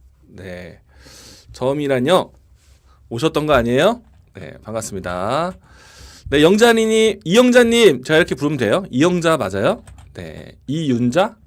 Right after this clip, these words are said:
네, 반갑습니다. 좋은 인연님, 진달래님, 불타는 계자님, 앙앙. 네, 아침 햇살님도 안녕하세요. 이유주님도 안녕하세요.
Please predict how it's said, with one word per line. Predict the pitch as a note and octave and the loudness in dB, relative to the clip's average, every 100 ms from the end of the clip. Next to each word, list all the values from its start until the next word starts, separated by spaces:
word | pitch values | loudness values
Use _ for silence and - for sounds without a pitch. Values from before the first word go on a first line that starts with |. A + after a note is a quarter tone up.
| _ _ - - - | _ _ -20 -20 -20
네, | - - - | -20 -20 -16
반갑습니다. | G#2 A2 B2+ G#2+ G2 F#2 G#2+ D#3 G3+ G#3+ - - - - - - - - - - - | -10 -10 -8 -6 -4 -2 0 2 0 -4 -16 -20 -20 -20 -20 -20 -20 -20 -20 -20 -4
좋은 | D3+ F3 | -2 0
인연님, | E3+ E3 D#3+ E3 | -2 -4 -4 -4
진달래님, | D3+ D3+ D3 D3 D3 D3 D3 | -6 -4 -2 -2 -2 -4 -4
불타는 | C3+ A#2 - A3 A#3+ | -4 -6 -4 -4 -2
계자님, | F3 C#3 A#2 G#2 - | -2 -2 -4 -6 -6
앙앙. | C3+ D3 C3 C#3+ G#2+ _ - - | -8 -6 -6 -6 -10 _ -20 -14
네, | E2+ E2+ - | -10 -10 -10
아침 | G2+ - C3+ | -12 -10 -8
햇살님도 | C3 C3 A#2 D3 | -6 -6 -4 -4
안녕하세요. | E3 A#2 C#3 C#3 C#3 B2+ B2+ B2+ B2 | -4 -4 -6 -6 -4 -2 -2 -4 -6
이유주님도 | D#3+ D#3 F3 G#3 G3 F#3+ | -8 -8 -6 -2 -2 0
안녕하세요. | D3+ C#3 D#3+ D#3 D#3 D3+ D3 D3+ | -2 -2 -6 -4 -4 -2 -2 -4